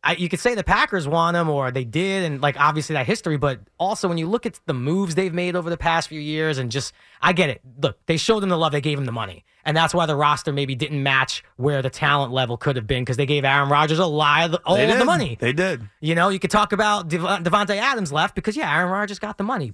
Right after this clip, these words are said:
Speaker 1: but it's just nice to want to be wanted, and the Jets certainly have put that out
Speaker 2: No
Speaker 1: there on
Speaker 2: doubt.
Speaker 1: blast.
Speaker 2: No doubt. Now, so here's my concern,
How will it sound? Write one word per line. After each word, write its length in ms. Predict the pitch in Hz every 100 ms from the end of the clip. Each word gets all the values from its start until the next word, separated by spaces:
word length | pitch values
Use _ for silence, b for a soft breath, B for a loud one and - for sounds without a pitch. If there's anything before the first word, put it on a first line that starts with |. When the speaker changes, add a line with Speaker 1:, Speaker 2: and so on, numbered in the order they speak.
| -
Speaker 1:
but 300 | 285 233 156 _ _ _ _
it's 260 | 160 - -
just 320 | 208 - - _ _
nice 560 | 120 123 110 151 - - _ -
to 120 | 175
want 440 | 147 117 123 147
to 100 | -
be 160 | 127 127
wanted, 420 | 139 202 277 -
and 280 | - 139 120
the 80 | 143
Jets 280 | - 160 -
certainly 460 | - 170 165 180
have 100 | 175
put 200 | - 180
that 160 | 170 170
out 160 | 165 151
Speaker 2:
No 80 |
Speaker 1:
there 80 | 156
on 60 | 156
Speaker 2:
doubt. 40 | 147
Speaker 1:
blast. 360 | 151 117 -
Speaker 2:
No 220 | 139 160
doubt. 180 | 170 165
Now, 60 | 151
so 180 | 156 147
here's 260 | 233 247
my 200 | 214 196
concern, 580 | 160 143 - 117 82